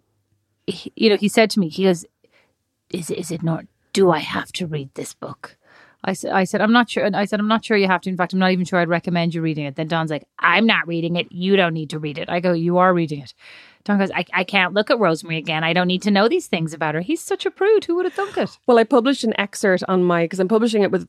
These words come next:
Speaker 2: with Unbound, which is this kind of crowdfunding platform, and you, and you can put updates about how it's all going, right? So when I submitted the manuscript, I put up an excerpt, and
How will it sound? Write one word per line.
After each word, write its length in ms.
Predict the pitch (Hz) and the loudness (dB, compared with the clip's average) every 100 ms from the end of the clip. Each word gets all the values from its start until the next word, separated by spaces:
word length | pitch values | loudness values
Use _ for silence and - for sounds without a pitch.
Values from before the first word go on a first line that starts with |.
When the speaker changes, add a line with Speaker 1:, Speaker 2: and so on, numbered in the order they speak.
| - | -4
Speaker 2:
with 180 | 180 - | -2 2
Unbound, 460 | 196 185 175 170 | 4 4 2 0
which 160 | 165 - | -2 -6
is 100 | 165 | -6
this 180 | 165 - | -6 -8
kind 200 | - 170 | -4 -4
of 80 | - | 0
crowdfunding 480 | 180 180 185 170 165 | 2 2 2 0 0
platform, 340 | 175 - 160 | 0 0 0
and 80 | 165 | 0
you, 60 | 165 | 0
and 80 | 175 | 0
you 40 | |
can 100 | 165 | 0
put 180 | 180 226 | 0 2
updates 400 | - 202 190 175 185 | 2 2 2 2 2
about 140 | 170 | 0
how 100 | 175 | 2
it's 100 | 175 | 2
all 100 | 170 | 2
going, 220 | 170 165 160 | 2 2 2
right? 140 | 165 | 0
So 120 | - | 0
when 100 | 170 | 2
I 40 | 180 | 2
submitted 480 | - 180 180 - - | 2 2 4 2 2
the 60 | |
manuscript, 540 | 165 160 170 - 165 - | 0 2 0 -2 -6 -6
I 40 | 170 | -2
put 160 | 180 | 0
up 80 | 175 | 2
an 80 | 165 | 0
excerpt, 340 | 170 - 160 | 0 -2 -2
and 100 | - | 0